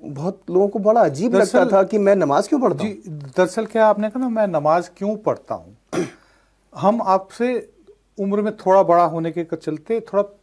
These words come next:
Speaker 2: एक प्रीवियस जनरेशन के हैं। हमारे जनरेशन में ये माना जाता था कि आपको प्रोग्रेसिव होने के लिए आपको एथिस्ट होना अनिवार्य है।
Speaker 1: हम्म।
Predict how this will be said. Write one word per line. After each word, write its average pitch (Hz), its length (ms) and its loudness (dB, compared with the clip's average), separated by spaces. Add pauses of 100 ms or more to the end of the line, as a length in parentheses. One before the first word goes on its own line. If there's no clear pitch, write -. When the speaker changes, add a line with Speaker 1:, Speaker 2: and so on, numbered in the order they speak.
Speaker 2:
एक - 140 -8 (100)
प्रीवियस 190 400 0
जनरेशन 127 520 -4
के - 160 -20
हैं। - 200 -20 (640)
हमारे 202 360 2
जनरेशन 156 540 -2
में 196 140 -8
ये 208 180 -8
माना 147 300 -2
जाता 131 320 -4
था 180 220 -10
कि 185 180 -12
आपको 147 340 -6
प्रोग्रेसिव 160 680 -6
होने 127 180 -10
के 139 160 -18
लिए 175 100 -6
आपको 165 300 -4
एथिस्ट 151 420 -8
होना 156 280 -12
अनिवार्य 104 420 -12
है। - 160 -20 (140)
Speaker 1:
हम्म। 98 160 -8